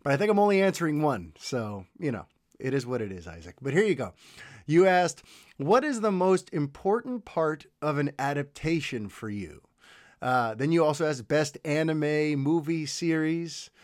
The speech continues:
Uh, I mean, I, I really can't. And you gave me a nice recommendation. Cool. Violet Evergarden on Netflix. Uh, I guess I'll check that out. But I can't really offer any opinions because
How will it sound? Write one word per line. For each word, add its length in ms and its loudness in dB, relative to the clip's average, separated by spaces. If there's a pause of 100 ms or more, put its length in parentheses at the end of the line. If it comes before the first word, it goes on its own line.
(200)
Uh, 420 0
I 60 -2
mean, 180 0
I, 220 -4
I 180 -4 (100)
really 300 2
can't. 200 -4
And 80 2
you 80 4
gave 180 6
me 100 4
a 40 2
nice 240 0
recommendation. 760 -4 (180)
Cool. 460 -6
Violet 680 0 (120)
Evergarden 1000 -2
on 240 -6
Netflix. 680 -8 (500)
Uh, 340 -2
I 140 -6
guess 200 -6
I'll 120 -6
check 240 -6
that 160 -6
out. 200 -8 (840)
But 380 -2
I 100 -2
can't 400 -6
really 360 -2
offer 440 -4
any 320 -2
opinions 760 -4 (440)
because 680 0